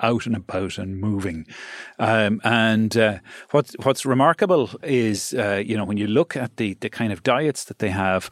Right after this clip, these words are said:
they certainly have meat in their diet, there's no question about that, but they have almost no processed food, or we basically have zero processed food. They have a very high fiber diet. Um,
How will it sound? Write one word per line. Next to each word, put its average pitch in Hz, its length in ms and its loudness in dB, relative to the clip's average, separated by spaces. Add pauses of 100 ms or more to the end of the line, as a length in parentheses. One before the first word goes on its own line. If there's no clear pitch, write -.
(800)
they 123 200 2
certainly 156 380 2
have 120 160 2
meat 127 240 2
in 110 80 2
their 104 100 2
diet, 104 380 0
there's 101 140 -2
no 110 120 0
question 113 320 -4
about 98 280 -6
that, 104 260 -4 (460)
but 113 120 0
they 123 100 0
have 110 300 0
almost 143 420 2
no 117 220 2
processed - 480 -6
food, 95 340 -4 (160)
or 104 160 -4
we 95 280 -6
basically 98 440 -4
have 80 140 -10
zero 104 320 0
processed - 440 -6
food. 95 360 -4 (320)
They 98 80 -4
have 90 100 -4
a 98 60 0
very 113 260 2
high 117 200 0
fiber 101 360 -2
diet. 95 560 -2
Um, 92 400 -2